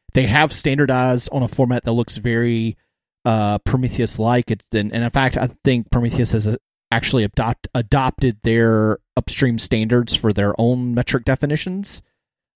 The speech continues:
Uh, and I think that will help, uh, grow, grow the tool sets around those Prometheus-style metrics so that, yeah, you can run Prometheus, but then also at the same time, you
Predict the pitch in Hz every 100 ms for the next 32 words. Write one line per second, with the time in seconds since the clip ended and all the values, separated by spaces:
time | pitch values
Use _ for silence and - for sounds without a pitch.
0 | - 135 135 135 180 202 156 - - 127
1 | 113 110 - _ _ _ _ _ _ -
2 | 117 113 107 - 143 147 147 - 143 147
3 | 135 - 151 - 139 - 120 123 131 131
4 | 123 120 117 _ _ 127 131 131 - 131
5 | 127 113 - 131 110 123 - 117 - 135
6 | 120 143 139 127 123 131 127 135 139 123
7 | 143 139 113 123 131 127 123 127 147 -
8 | - - 117 117 143 131